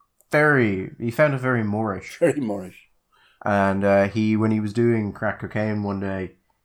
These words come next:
Speaker 1: he became, as the kids called it, uh, cracked out, and poured cognac all over himself and set himself on fire.
Speaker 2: <laughs>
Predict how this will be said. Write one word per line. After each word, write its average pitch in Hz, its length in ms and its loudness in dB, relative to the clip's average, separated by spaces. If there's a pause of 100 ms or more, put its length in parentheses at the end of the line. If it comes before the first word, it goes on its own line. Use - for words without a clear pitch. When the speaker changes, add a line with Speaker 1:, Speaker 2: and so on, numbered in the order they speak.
(420)
Speaker 1:
he 110 220 -2
became, 117 380 2
as 101 100 -4
the 110 60 -2
kids 117 340 0
called 101 460 2
it, 92 180 -8 (220)
uh, 95 240 -2
cracked - 560 -4
out, 127 240 0 (600)
and 98 560 2
poured 107 340 0
cognac 110 480 0
all 113 200 2
over 117 220 -2
himself 120 400 -2
and 104 100 -10
set 101 160 -4
himself 98 360 -4
on 101 140 -4
fire. 107 320 2 (160)
Speaker 2:
<laughs> - 80 -16